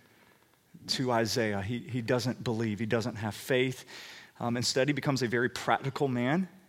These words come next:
and he goes and he makes an alliance with Assyria to bail him out. And just like any sin, it feels really good at first. The Assyrians actually come and help him out. He's like, "Made the right decision." And then the Assyrians turned on him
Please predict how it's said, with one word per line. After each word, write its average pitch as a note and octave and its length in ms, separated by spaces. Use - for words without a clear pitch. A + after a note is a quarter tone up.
and A#2+ 200
he A#2+ 160
goes B2+ 260
and C3+ 100
he C3 80
makes B2 640
an C3 100
alliance A#2+ 600
with C3 140
Assyria D#3 640
to - 100
bail C3 240
him A#2+ 80
out. C#3 360
And G3 100
just E4 160
like B3 220
any F#3+ 220
sin, E3+ 580
it D3 200
feels E3+ 360
really C3+ 260
good C#3 180
at D#3 100
first. A#2 520
The C3 100
Assyrians D3+ 520
actually D3 260
come C3+ 280
and G2+ 60
help B2 200
him C3+ 120
out. G#2 220
He's A#2+ 140
like, G#2+ 140
"Made B2 240
the C3 60
right C#3 200
decision." C3 480
And G3+ 100
then G#3+ 80
the F#3+ 120
Assyrians C#3 600
turned A2+ 260
on G2+ 120
him G#2 240